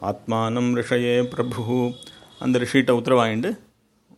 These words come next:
அவ ரெண்டு பேருமா ஒரு நல்ல இடம் பார்த்து, இந்த மந்தாகினி நதி தீரத்துல இங்க பர்ணசாலை கட்டலாம்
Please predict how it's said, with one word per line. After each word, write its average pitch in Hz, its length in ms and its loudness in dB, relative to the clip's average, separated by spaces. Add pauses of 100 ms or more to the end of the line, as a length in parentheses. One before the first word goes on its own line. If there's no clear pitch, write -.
(400)
அவ 139 120 6
ரெண்டு 123 200 6
பேருமா 131 260 6
ஒரு 127 100 4
நல்ல 123 240 6
இடம் 120 240 6
பார்த்து, 117 380 2 (280)
இந்த 117 140 -4
மந்தாகினி 117 720 0 (340)
நதி 110 200 -2
தீரத்துல 117 420 0 (1600)
இங்க 151 160 2
பர்ணசாலை 131 500 8
கட்டலாம் 113 400 4